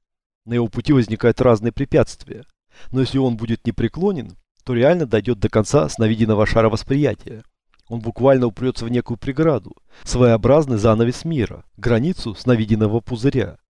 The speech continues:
Нечто подобное мы наблюдаем в кинотеатрах. Вроде бы видим разворачивающийся перед нашими глазами сюжет. Но если постараемся подойти как можно ближе, то обязательно упремся в экран. Таким образом, сюжеты всех наших снов разворачиваются в том или ином сновиденном шаре восприятия.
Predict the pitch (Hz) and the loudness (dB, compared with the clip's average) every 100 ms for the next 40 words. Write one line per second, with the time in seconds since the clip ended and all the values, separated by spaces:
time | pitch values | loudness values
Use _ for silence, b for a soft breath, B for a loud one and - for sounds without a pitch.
0 | _ _ - - 117 - 120 117 156 139 | _ _ -12 -6 -4 -4 0 2 0 0
1 | 117 107 110 104 110 123 131 - 120 123 | -2 -2 -4 -4 0 2 2 0 -6 -2
2 | - 151 - - - - _ _ - 98 | 2 2 2 -6 -16 -20 _ _ -12 -2
3 | 156 175 123 110 156 156 117 101 107 123 | -2 0 -2 0 2 2 2 2 4 4
4 | - 135 104 - 101 - 110 107 113 - | 2 -4 -8 -8 -6 -2 -2 2 0 0
5 | 104 101 101 107 107 127 131 131 98 - | -4 -2 2 0 -2 -6 -6 -6 -8 -12
6 | _ _ _ - 117 127 127 123 113 120 | _ _ _ -12 -4 -2 0 -2 2 4
7 | 120 110 110 117 113 113 113 117 110 110 | 4 0 -4 -2 -2 -2 -4 -4 -2 -2
8 | 113 190 160 90 - _ _ - 117 104 | -2 -2 -4 -10 -16 _ _ -8 -6 0
9 | 120 156 131 - 113 98 113 131 117 92 | 0 0 -4 -6 -8 -8 -8 -4 -2 -2
10 | - _ _ _ _ - - 120 175 - | -6 _ _ _ _ -12 -6 -4 -4 -4
11 | 165 117 98 85 90 - - - 123 143 | -6 -4 -6 -8 -12 -18 -20 -12 -2 0
12 | 117 - 139 135 123 123 - 190 - - | 0 0 0 2 0 -2 -6 -6 -6 -2
13 | 110 107 120 156 120 - - - 151 127 | 0 2 2 2 -4 -8 -14 -4 -4 -2
14 | 113 113 123 139 120 107 113 117 110 113 | -2 -2 -2 -4 -2 0 0 -2 0 2
15 | 117 117 - 147 143 92 - | 2 0 -2 0 0 -2 -10